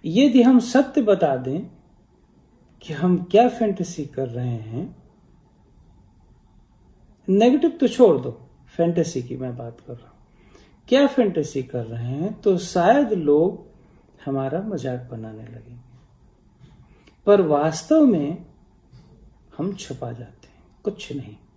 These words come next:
जबकि कुछ नहीं सोचना एक बहुत बड़ी उपलब्धि मानी जाती है। कुछ नहीं सोचने के लिए हम तरस जाते हैं।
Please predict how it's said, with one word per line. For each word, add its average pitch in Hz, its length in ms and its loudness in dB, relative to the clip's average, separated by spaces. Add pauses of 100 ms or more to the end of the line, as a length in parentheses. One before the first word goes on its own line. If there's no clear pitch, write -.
(1000)
जबकि 247 420 0
कुछ 269 340 0
नहीं 269 320 8
सोचना 151 540 -2
एक 170 340 -8
बहुत 160 340 -2
बड़ी 143 400 -2
उपलब्धि 131 520 -6
मानी 113 320 -10
जाती 120 380 -14
है। 131 380 -12 (840)
कुछ 277 260 2
नहीं 190 320 6
सोचने 170 600 0
के 135 220 -2
लिए 147 320 0
हम 196 460 -4
तरस 165 320 -2
जाते - 360 -14
हैं। - 120 -20